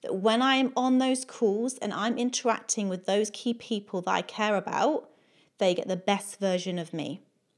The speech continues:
So think about what kind of person you wanna be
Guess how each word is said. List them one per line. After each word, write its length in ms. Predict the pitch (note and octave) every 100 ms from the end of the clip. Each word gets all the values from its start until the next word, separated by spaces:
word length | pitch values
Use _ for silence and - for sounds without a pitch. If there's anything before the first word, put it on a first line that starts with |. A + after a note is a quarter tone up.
| _ _ _ _ _ _ -
So 220 | - B3 A#3
think 340 | - D4 D4+
about 520 | C#4 G3+ F#3 F#3 - _
what 420 | G3 F#3+ A#3+ -
kind 180 | - B3
of 120 | A#3
person 800 | - A3+ G3 F#3+ - D#3 G#3 C#4+ C#4+ - _
you 220 | F#3+ F#3+
wanna 240 | F#3+ F#3
be 400 | E3+ D#3+ D3+ D#3+